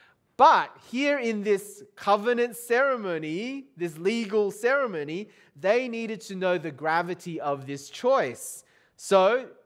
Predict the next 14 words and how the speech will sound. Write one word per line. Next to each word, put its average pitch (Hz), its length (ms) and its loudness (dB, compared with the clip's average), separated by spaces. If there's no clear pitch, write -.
I'm 160 160 -2
gonna 170 140 0
put 180 160 0
it 160 80 -2
in 160 100 -6
black 139 240 -4
and 151 100 -6
white 127 240 -4
terms. 107 380 -8
That's 117 160 -10
what 117 120 -6
Joshua 120 280 -4
is 117 140 -6
doing. 104 260 -6